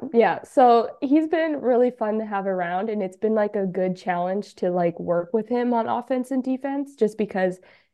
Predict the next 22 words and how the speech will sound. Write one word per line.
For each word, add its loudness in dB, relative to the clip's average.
you 6
now 4
have -4
to 0
change 2
the 4
way 4
you 0
play 2
defense 0
or 0
offense 0
to -4
help 0
him 6
and 0
help -2
him -4
understand. -2
Like, -4
it's -8
been, 2